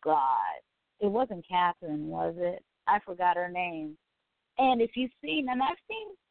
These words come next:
paintings of her, some paintings, she looks white, some paintings, it's like, ooh, she looks a little black there.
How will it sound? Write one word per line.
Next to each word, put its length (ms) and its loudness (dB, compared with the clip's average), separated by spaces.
paintings 460 2
of 240 2
her, 320 0
some 260 2
paintings, 520 2
she 140 0
looks 220 4
white, 520 2
some 280 -2
paintings, 580 4
it's 220 -10
like, 260 2
ooh, 420 4
she 80 -8
looks 160 -4
a 20 0
little 200 6
black 400 2
there. 400 -6